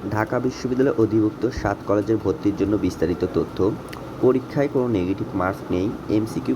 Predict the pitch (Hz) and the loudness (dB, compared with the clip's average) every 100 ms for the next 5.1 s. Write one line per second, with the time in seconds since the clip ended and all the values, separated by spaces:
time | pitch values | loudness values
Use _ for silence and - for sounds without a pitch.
0 | - 117 110 110 123 101 101 - - 98 | 0 2 4 2 2 0 -2 -2 -6 -6
1 | - 117 113 98 95 107 - 92 - 98 | -6 -2 0 2 2 0 0 -2 -2 -2
2 | 87 85 - - - - - 101 101 - | 0 0 -2 -6 -14 -14 -4 0 0 -2
3 | - 110 110 - 87 - 120 - 135 113 | -2 0 -2 -4 -4 -2 -4 0 0 0
4 | - 85 78 - - - - - 127 123 | 0 -2 -2 -6 -8 -12 -10 0 2 2
5 | 139 | -2